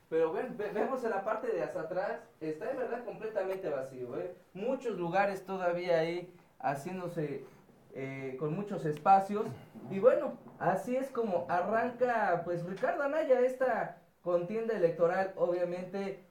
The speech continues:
pues, dando el mismo mensaje que ha manejado en la precampaña, este mensaje de seguir una línea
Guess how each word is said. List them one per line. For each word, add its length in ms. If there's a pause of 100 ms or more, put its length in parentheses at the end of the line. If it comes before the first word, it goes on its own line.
(120)
pues, 300 (100)
dando 480
el 160
mismo 300
mensaje 480
que 140
ha 60
manejado 640
en 160
la 120
precampaña, 760
este 260
mensaje 720 (220)
de 800
seguir 380
una 180
línea 720